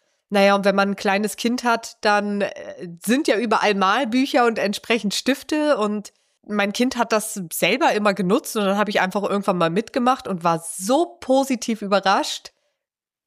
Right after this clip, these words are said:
wie gut das tun kann. Deswegen auch absolute, absolute Empfehlung und generell halt eben, wie du auch sagst, so eine Toolkiste quasi zu haben oder wie eben meine Liste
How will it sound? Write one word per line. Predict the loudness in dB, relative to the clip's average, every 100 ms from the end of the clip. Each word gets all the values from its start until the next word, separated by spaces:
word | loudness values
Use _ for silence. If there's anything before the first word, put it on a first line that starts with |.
| -4
wie | 2 2
gut | 4 0 2
das | 0 0
tun | -6 -4
kann. | -2 0 0 -2 -6 _ _ _ -2
Deswegen | -2 0 0 2 2
auch | 0 0
absolute, | -2 -6 -4 0 0 0 0 2 4 2 -2 _
absolute | -6 -4 -2 -2 0
Empfehlung | -2 -2 0 0 0 -2
und | -4 0
generell | 2 2 0 0 0
halt | 0 -2
eben, | -2 -2 -2 -2
wie | -2
du | 0
auch | 0 0
sagst, | 0 -2 -2
so | -2
eine | -2 -2
Toolkiste | -2 2 4 6 4 4 -2 _ -6 0 0 -2 -10
quasi | -2 -2 0 -4
zu | -2 0
haben | 0
oder | 2 0 2
wie | 0 0
eben | 0 0
meine | 0 0 0
Liste | 0 -2 -2 -2 0